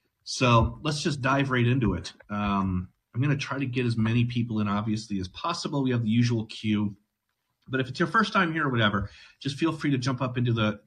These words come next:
the call queue. And, uh, as usual, just the ground rules. Uh, just be mindful that there might be people behind you in the queue. So, um, just kinda keep your points short.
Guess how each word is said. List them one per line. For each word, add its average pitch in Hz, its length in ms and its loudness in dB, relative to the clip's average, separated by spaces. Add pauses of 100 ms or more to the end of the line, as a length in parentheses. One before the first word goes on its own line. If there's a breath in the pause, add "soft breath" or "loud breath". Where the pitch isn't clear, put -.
the 104 100 -10
call - 360 -4
queue. 151 480 -2 (500 soft breath)
And, 107 300 2
uh, 101 500 -2
as 117 220 -4
usual, 127 400 0
just 120 200 -6
the - 60 -8
ground 113 320 -2
rules. 104 540 -4
Uh, 98 380 -4
just 117 180 -8
be 135 80 -2
mindful 113 480 0
that 107 160 -4
there 104 80 -4
might 123 240 0
be 123 100 -4
people 120 300 -6
behind 139 400 -4
you 127 100 0
in 120 60 2
the 120 80 2
queue. 117 500 -2 (360 soft breath)
So, 98 800 -2
um, 92 800 -2
just - 200 -14
kinda 110 180 -2
keep - 260 -6
your 117 100 -4
points 107 320 -4
short. 185 480 -2